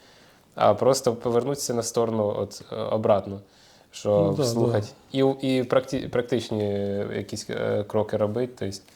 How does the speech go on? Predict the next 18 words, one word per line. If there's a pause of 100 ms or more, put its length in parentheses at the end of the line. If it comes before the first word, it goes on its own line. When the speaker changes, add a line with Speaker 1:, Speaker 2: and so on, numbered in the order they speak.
(200)
Speaker 2:
Получается,
что, (540)
Speaker 1:
Мгм.
Speaker 2:
ну,
чтобы
до
этого
дойти, (680)
э,
люди,
как
правило,
исчерпывают
сначала
материальные (320)
моменты. (460)
Врачи,
хирурги.